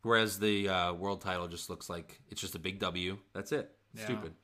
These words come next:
Speaker 1: Uh, so then we have Seth Rollins backstage with Triple H and Stephanie, and he's te-, and he blames Stephanie for what happened to him last week.
Speaker 2: Right.
Speaker 1: And then Triple H and Stephanie tell him to leave. Uh, it's kinda like the same thing when Orton was the face and he was with them and they were arguing every week.
Speaker 2: Right.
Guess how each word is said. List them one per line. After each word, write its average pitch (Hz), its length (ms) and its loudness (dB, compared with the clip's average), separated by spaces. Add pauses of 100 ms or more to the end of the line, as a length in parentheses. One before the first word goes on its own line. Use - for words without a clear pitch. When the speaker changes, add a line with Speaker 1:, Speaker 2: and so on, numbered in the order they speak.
(320)
Speaker 1:
Uh, 175 240 6
so - 180 4
then 233 160 10
we 277 140 6
have 233 220 10
Seth 220 260 8
Rollins 190 760 8 (320)
backstage 170 600 6
with 151 320 8
Triple 160 300 4
H 156 140 6
and 135 100 -2
Stephanie, 131 760 4 (300)
and 131 100 4
he's 135 160 4
te-, 170 120 4
and 147 200 8
he 147 60 8
blames 165 380 6
Stephanie 151 420 6
for 135 140 2
what 135 120 8
happened 123 320 6
to 107 60 0
him 101 160 0
last 92 300 4
week. 98 340 0 (100)
Speaker 2:
Right. 104 160 -8 (180)
Speaker 1:
And 139 140 4
then 139 240 8
Triple 156 360 6
H 156 220 8
and 131 80 -2
Stephanie 139 440 6
tell 135 260 6
him 123 80 2
to 113 60 2
leave. 123 600 4 (460)
Uh, 123 220 8
it's 135 140 0
kinda 233 180 12
like 247 160 12
the 165 80 2
same 175 260 6
thing 170 180 6
when 143 100 8
Orton 143 320 8
was 120 240 4
the 117 100 4
face 117 460 6
and 113 100 -2
he 117 100 2
was 110 220 0
with 117 200 0
them 113 220 6
and 110 80 2
they 113 80 6
were 110 140 6
arguing 113 420 6
every 95 220 2
week. 92 420 0
Speaker 2:
Right. 117 260 -4